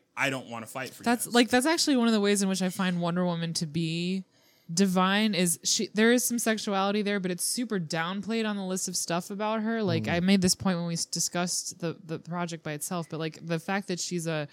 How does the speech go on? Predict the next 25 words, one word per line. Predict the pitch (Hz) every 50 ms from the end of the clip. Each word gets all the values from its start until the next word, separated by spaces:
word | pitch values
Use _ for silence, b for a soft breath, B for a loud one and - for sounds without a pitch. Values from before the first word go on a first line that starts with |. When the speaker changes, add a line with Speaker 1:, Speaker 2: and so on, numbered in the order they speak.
| B B B B B B
Speaker 2:
a | 165
beautiful | 165 175 185 180 180 - - 170 165
woman | 170 175 175 175 170 165
is, | 156 151
like, | 160 156 -
the | 165 156
fifth | - - 180 180 - 165
or | 156
sixth | 147 - - - - 220 - - - -
most | 160 147 147 - 151
interesting | 147 143 147 - - 143 143
thing | 151 147 147
about | 143 147 139 143 143
her | 143
instead | 139 139 - 147
of | 143 131
the | 131 -
first | - - - 175 170 165 - - - 135
Speaker 1:
Yeah. | 123 107
Speaker 2:
most | - 120 120 127
interesting | 120 151 131 120 110
Speaker 3:
Yeah. | 101
Speaker 2:
thing | - 131 131
about | 127 123 120 120
her. | 117 117